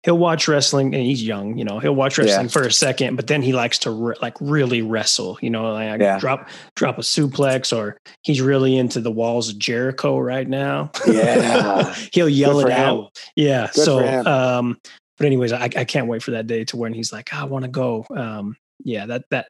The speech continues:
Speaker 1: I, I can imagine that'd be really cool. So,
Speaker 2: Yeah,
Speaker 1: um,
Speaker 2: it was, it's really,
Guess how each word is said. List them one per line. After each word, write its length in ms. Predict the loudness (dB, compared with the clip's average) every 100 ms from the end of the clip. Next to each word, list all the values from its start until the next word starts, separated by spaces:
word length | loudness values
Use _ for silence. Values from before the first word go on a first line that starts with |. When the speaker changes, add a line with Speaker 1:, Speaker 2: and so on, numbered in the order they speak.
| _
Speaker 1:
I, 140 | -8 -6 -8
I 40 |
can 160 | 0 2
imagine 380 | 2 2 -2 -4
that'd 160 | -4
be 80 | -6
really 280 | -6 -8 -10
cool. 260 | -10 -10 -10
So, 340 | -8 -8 -8 -12 -20 -20 -20 -20 -2 2
Speaker 2:
Yeah, 180 | 4
Speaker 1:
um, 60 | 4
Speaker 2:
it 40 |
was, 180 | 2 -2
it's 160 | -10 -2
really, 240 | -2 -2